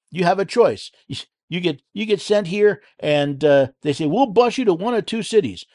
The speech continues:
Uh, uh, we'll, we'll, we'll, we'll bus you to Texas, or we'll bus you to New York City."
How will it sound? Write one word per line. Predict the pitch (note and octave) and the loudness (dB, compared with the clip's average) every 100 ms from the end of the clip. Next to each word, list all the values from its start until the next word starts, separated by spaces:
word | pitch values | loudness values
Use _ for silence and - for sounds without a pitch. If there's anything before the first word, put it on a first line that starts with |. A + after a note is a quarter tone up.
| _ _ | _ _
Uh, | C3+ | -6
uh, | B2+ B2+ C3 C#3 A#2+ A#2+ A#2 B2 _ _ | -2 -2 -2 -2 -2 -4 -8 -18 _ _
we'll, | G#3 D3+ G3 F#3 G3 | -10 -8 -8 -10 -4
we'll, | G3+ | -4
we'll, | G#3+ G#3 G3+ | -4 -8 -8
we'll | - D#3 | -6 -4
bus | D#3+ A#3 A#3 | -2 -4 -4
you | |
to | F#3 | -8
Texas, | C3+ G3+ A#3 - D4 - - _ _ _ _ _ | -4 -2 -2 -4 -6 -6 -18 _ _ _ _ _
or | F3 | -2
we'll | E3+ | 0
bus | D#3 G#3+ | 0 -2
you | - F#3+ | -4 -6
to | |
New | F3 | -6
York | F3 E3 | -6 -6
City." | - B2+ D2+ | -2 -2 -2